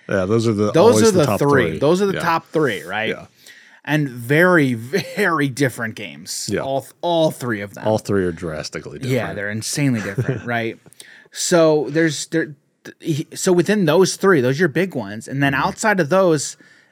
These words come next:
Speaker 2: uh, now Flesh and Blood. Flesh and Blood is start is
Speaker 1: I
Speaker 2: start
Speaker 1: think
Speaker 2: is
Speaker 1: Flesh
Speaker 2: starting
Speaker 1: and
Speaker 2: to
Speaker 1: Blood
Speaker 2: get
Speaker 1: is
Speaker 2: up
Speaker 1: top
Speaker 2: there.
Speaker 1: four.
Speaker 2: Yeah. Um,
Speaker 1: Oh,
Speaker 2: s-
Speaker 1: that or Dragon Ball Super.
Speaker 2: Oh yeah, Dragon
Speaker 1: Dragon Ball
Speaker 2: Ball.
Speaker 1: Super is
Speaker 2: Dragon
Speaker 1: up
Speaker 2: Ball.
Speaker 1: there, too.
Speaker 2: And now you're getting, now, now we're getting Digimon.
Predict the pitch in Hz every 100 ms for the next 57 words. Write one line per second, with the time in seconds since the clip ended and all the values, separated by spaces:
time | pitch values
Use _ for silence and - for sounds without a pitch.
0 | _ - 120 151 151 196 - 196 180 156
1 | 113 113 120 - _ 156 151 175 151 156
2 | 151 - 143 - 123 117 135 147 110 135
3 | 107 131 127 92 90 85 127 120 92 107
4 | 101 85 85 - _ _ 117 104 92 _
5 | _ _ _ - 113 110 107 98 101 98
6 | _ _ _ _ _ _ _ _ _ -
7 | 104 101 104 113 127 98 85 90 90 80
8 | 76 - 80 85 80 - _ _ _ 147
9 | 175 185 190 151 139 123 98 95 123 101
10 | 87 80 78 127 131 147 131 123 131 78
11 | - - 85 80 127 127 139 143 143 127
12 | 127 127 139 139 - 135 131 139 139 135
13 | 147 131 120 120 110 107 123